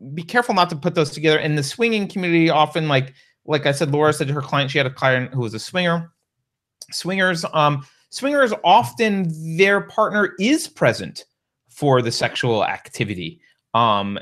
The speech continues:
and they view it as, like, some bonding thing as a couple. That's, like, I'm not here to tell anyone what to do or not to do on any of those things. But, you know, just to circle this back to love,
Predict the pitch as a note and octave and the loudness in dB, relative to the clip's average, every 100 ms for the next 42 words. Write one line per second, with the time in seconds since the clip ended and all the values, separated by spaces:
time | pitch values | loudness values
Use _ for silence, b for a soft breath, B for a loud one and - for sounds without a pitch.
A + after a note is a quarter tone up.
0 | - B2+ B2+ B2+ A#2+ C3 - b b b | -4 2 4 4 2 -4 -8 b b b
1 | C3+ C3 C3 C3 D3 D#3 D3+ D3 C#3 C#3+ | 0 2 2 2 4 4 6 4 2 2
2 | C#3+ C#3 D#3+ D3+ D3 C3+ B2 D3 D3+ D#3 | 0 0 -2 0 -2 -2 -2 -2 -2 -4
3 | D#3 D#3+ D3+ D#3 D3+ D#3 G3 - F#2 - | -4 -4 -2 -2 -4 0 0 0 -4 -6
4 | b b b - D#3 D#3+ - - _ _ | b b b 0 4 4 0 -10 _ _
5 | - C3+ - - _ C3+ D#3 F3 D#3 E3 | 0 0 0 -12 _ 0 4 4 4 2
6 | D3 C3+ - _ _ _ _ _ _ _ | 2 0 -6 _ _ _ _ _ _ _
7 | _ - D#3+ D3+ F3 D3 C3 B2+ - - | _ -2 2 2 2 2 2 2 0 -6
8 | A#2 C3 B2 G#2+ C3 E3+ - - B2 A2+ | -2 0 0 0 -2 -2 -6 -14 -2 0
9 | G#2 G#2 G#2 G#2 G2 G2 - G#2 F#2+ F#2+ | 0 0 -2 -2 -2 -4 -4 -6 -8 -12
10 | b b b - C3 A#2 - _ D3 C3 | b b b 0 2 0 -8 _ -2 0
11 | A2+ A2 - C#3+ E3 E3+ C#3 - E3+ E3 | 2 0 -8 -8 -6 -4 -6 -2 -2 0
12 | C3 A#2 - B2+ C3+ - G#2+ A2+ C3+ C3+ | -4 -4 0 0 0 -6 -2 4 6 6
13 | A2 G#2+ | 4 0